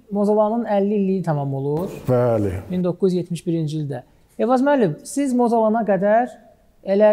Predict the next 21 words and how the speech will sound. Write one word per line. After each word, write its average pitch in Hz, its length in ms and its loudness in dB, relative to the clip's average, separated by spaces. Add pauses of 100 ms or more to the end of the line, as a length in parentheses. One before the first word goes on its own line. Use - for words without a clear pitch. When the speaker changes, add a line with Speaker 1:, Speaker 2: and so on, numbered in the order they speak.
Speaker 1:
kinostudiyanın 214 760 -2 (440)
redaksiya 190 460 2
heyətində 160 600 -2 (880)
üzv 180 260 4
Speaker 2:
Çox 185 160 4
Speaker 1:
idiniz. 165 80 0
Speaker 2:
az, 170 500 0
bəli. 123 340 0 (320)
Speaker 1:
Bəs 240 200 0
necə 302 240 -2
oldu 254 180 0
ki, 190 160 2 (240)
yeni 202 280 4
açılmış 180 540 -2
bir 170 160 2
kinojurnala 175 680 0
məhz 214 320 0
Eyvaz 190 360 2
Borçalını 190 520 2
təyin 139 320 -2
eləyirlər? 127 540 -8